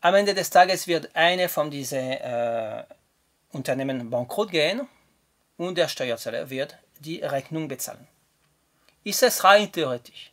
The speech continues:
Wissen Sie, ich bin Professor und vielleicht, was ich sage, ist, äh, ist nur theoretisch. Und es wäre wahrscheinlich auch besser. Ja. Leider ist es nicht rein theoretisch. Es ist passiert. Äh,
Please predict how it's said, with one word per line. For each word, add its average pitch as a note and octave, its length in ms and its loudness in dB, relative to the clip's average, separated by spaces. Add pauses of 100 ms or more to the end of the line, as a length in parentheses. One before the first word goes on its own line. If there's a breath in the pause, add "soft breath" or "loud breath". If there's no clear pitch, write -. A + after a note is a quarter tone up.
Wissen F#3 220 -8
Sie, G3+ 100 -4
ich - 100 -6
bin D#3+ 140 -6
Professor D#3+ 600 2 (500 soft breath)
und C#3 120 -14
vielleicht, A#2+ 340 -4
was A2+ 140 -14
ich - 120 -16
sage, G#2+ 280 -10
ist, - 260 -18
äh, G#2 140 -18
ist - 140 -14
nur D#3 160 -4
theoretisch. C#3+ 600 -8
Und F3 120 -14
es G3+ 140 -6
wäre F#3+ 200 8
wahrscheinlich E3+ 440 2
auch C3+ 160 2
besser. - 260 -6 (260)
Ja. - 100 -20 (960 soft breath)
Leider G3 300 8
ist F#3+ 140 0
es F3+ 160 -4
nicht F3 240 -4
rein C#3+ 320 0 (140)
theoretisch. D#3 540 0
Es - 160 -12
ist C#3 100 -10
passiert. E3 400 -4 (2250)
Äh, - 160 -10